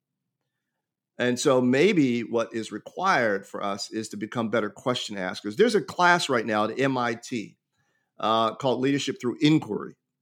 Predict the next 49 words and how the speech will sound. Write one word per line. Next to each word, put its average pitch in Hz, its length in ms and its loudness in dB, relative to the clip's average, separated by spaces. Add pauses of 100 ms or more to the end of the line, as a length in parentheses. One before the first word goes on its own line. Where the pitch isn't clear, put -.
(920)
And 120 120 4
I've 127 100 2
taken 165 320 4
it 127 200 2 (100)
and 127 180 2
I've, 123 300 4
I've 120 180 0
commended 147 420 0
it 135 140 0
to 131 80 -8
the 113 100 -2
whole 123 220 0
House 113 260 -4
of 98 80 -8
Bishops 104 360 -6
now. 90 200 -4
And 90 80 -6
we're 104 80 -4
gonna 113 140 -4
teach 120 240 -8
a 101 40 -6
module 101 500 -2
on 95 120 -8
this. 98 160 -12
And 110 80 -6
I'm 104 80 -8
so 196 320 2
excited 120 460 0
about 98 280 -2
it - 120 -12 (260)
because 139 420 2
as 123 140 -4
I 143 120 4
was 147 160 2
taking 170 340 -2
this 123 160 -4
class 139 560 2
via 117 400 2
Zoom 135 640 2 (360)
on, 123 360 4 (140)
at 127 300 0
M 131 120 4
I 120 120 4
T, 156 460 4
I 139 80 4
was 143 200 2
saying 165 320 2
to 135 120 -6
myself, 123 500 0